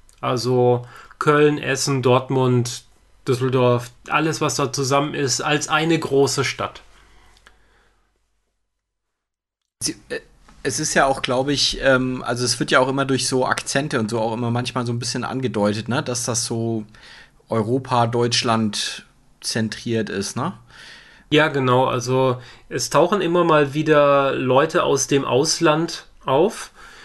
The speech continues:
Speaker 1: Die haben dann natürlich einen verfremdeten Akzent und sprechen irgendwie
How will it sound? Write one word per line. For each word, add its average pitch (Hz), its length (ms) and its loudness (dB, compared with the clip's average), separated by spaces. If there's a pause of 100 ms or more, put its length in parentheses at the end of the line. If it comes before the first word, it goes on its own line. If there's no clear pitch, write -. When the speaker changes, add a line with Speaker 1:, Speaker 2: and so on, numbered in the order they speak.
(320)
Speaker 1:
Die 151 280 0
haben 147 240 0
dann 147 160 2
natürlich 143 560 0
einen 127 160 -6
verfremdeten 139 720 -2
Akzent 165 600 0
und 139 160 -6
sprechen 143 400 -2
irgendwie 127 640 -2